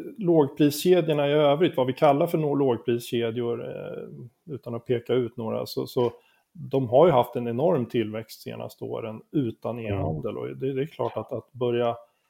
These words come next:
Speaker 1: de har börjat testa lite grann, några, man har, liksom, doppat i stortån och ser, liksom, funkar det här, både Ö och B och Rusta har gjort det.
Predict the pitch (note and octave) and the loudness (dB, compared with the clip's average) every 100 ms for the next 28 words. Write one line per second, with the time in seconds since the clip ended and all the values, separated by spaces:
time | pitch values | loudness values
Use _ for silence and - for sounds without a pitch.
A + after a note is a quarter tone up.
0 | _ B2 C3+ D3 D3 E3+ D#3+ - - F3+ | _ 0 6 8 8 6 6 6 6 8
1 | E3+ E3 B2 A2+ A#2+ C3+ C#3 C#3 C#3+ C#3 | 6 4 2 0 0 2 2 2 -2 -2
2 | C#3+ C3+ C#3 C#3 C3 C3 C#3 C#3 C3 C3 | -2 -4 -8 -6 -4 -2 -2 -2 -4 -4
3 | - - - C#3 A#2+ - C3+ B2+ A#2 B2+ | -6 -20 -6 -4 -4 -4 -4 -4 -8 -8
4 | A2+ A2+ - A#2 - B2 A2 - C3+ G#2+ | -6 -8 -10 -6 -4 -4 -4 -2 -2 -2
5 | A2 A2+ A#2 A2+ B2 B2+ A2+ C3 C#3 B2+ | -6 -4 -4 -2 -2 -2 -4 -2 -2 -2
6 | B2 - - A2+ A2+ - C3+ - A2 | -4 -8 -12 -12 -12 -14 -18 -16 -16